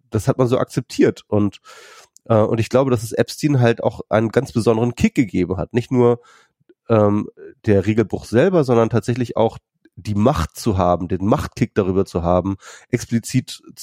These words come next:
äh, für sich feststellen zu können und, und zeigen zu können, dass Regeln für einen nicht gelten. Und ich glaube, das gilt für Elon Musk und für Trump und so. Für diese ganzen komischen Psychopathen gilt das halt auch einfach,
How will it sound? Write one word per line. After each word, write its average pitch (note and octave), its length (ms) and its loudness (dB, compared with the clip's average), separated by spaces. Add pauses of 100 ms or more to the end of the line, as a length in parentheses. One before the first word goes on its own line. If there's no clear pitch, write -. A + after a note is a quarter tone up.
(120)
äh, G#2+ 280 4
für A2 180 0
sich A2 280 -2
feststellen A#2 520 0
zu - 120 -4
können G#2 260 -2
und, G2+ 220 -6
und A#2 120 -6
zeigen E3+ 300 0
zu A2 120 -6
können, F#2+ 200 -2
dass F#2 180 -2
Regeln G#2+ 280 2
für - 180 -4
einen F#2+ 140 -2
nicht F#2+ 140 -6
gelten. G2 300 -2
Und E2 80 -6
ich F#2 80 -8
glaube, B2+ 160 -2
das C#3 100 -4
gilt - 160 -8
für - 200 -4 (320)
Elon A2+ 200 4
Musk C#3 300 0
und G#2+ 140 -4
für F#2+ 100 -4
Trump - 380 0
und A2+ 120 -4
so. A#2+ 220 0
Für - 380 -14
diese A2 100 0
ganzen C3+ 480 0
komischen C3+ 580 0
Psychopathen C#3 800 -2
gilt G2+ 160 2
das F#2 160 -4
halt F#2+ 140 0
auch G2 140 -4
einfach, - 360 -4